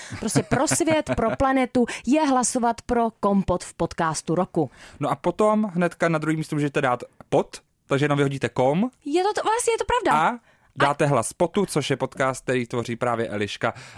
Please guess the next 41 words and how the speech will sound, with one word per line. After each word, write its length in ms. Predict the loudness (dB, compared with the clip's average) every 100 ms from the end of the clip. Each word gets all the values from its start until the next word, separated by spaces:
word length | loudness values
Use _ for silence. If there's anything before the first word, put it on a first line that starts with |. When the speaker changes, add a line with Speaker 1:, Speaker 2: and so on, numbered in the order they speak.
| -4
Speaker 2:
A 160 | -2 0
Eli, 160 | 0
pojď 180 | -2 -2
nám 100 | 0
ještě 180 | 0 0
jenom 140 | -2
tak 120 | -2 -4
trošku 360 | -6 -6 -4
zpromovat 640 | -4 -2 -4 0 0 -2
svůj 180 | -4 -4
podcast. 560 | -4 -8 -6 -6 -6 -4
Myslím, 160 | -2
Speaker 1:
Ale 100 | 0
Speaker 2:
že 60 | 0
když 160 | 0 0
je 60 |
tady 160 | 0 2
máme, 300 | 2 2 2
tak 80 | 2
Speaker 1:
dáme 120 | 2
Speaker 2:
je 60 | 2
to 60 |
Speaker 1:
cross 140 | 2 2
Speaker 2:
dobrý. 120 | 2
Speaker 1:
promo, 320 | 2 2 2
jo? 60 | 2
Speaker 2:
Dáme 260 | 2 2
cross 380 | 0 -2 -4 -4
promo. 360 | -2 0 2 2
Speaker 1:
Ježišmarja, 640 | 2 0 0 0 0 0
no 100 | 0
tak 160 | -2 -2
pokud 280 | -2 -2 -4
jste 180 | -2
náhodou, 480 | 0 2 2 2 2
drahé 300 | 2 0 0
posluchačstvo, 680 | -2 -2 -2 -4 -4 -4 -4
ještě 240 | -4 -2
nezaregistrovali, 1000 | -2 0 0 0 0 -2 -2 0 0 0 -4 -12 -8
tak, 240 | -4 -4
eh, 60 | -2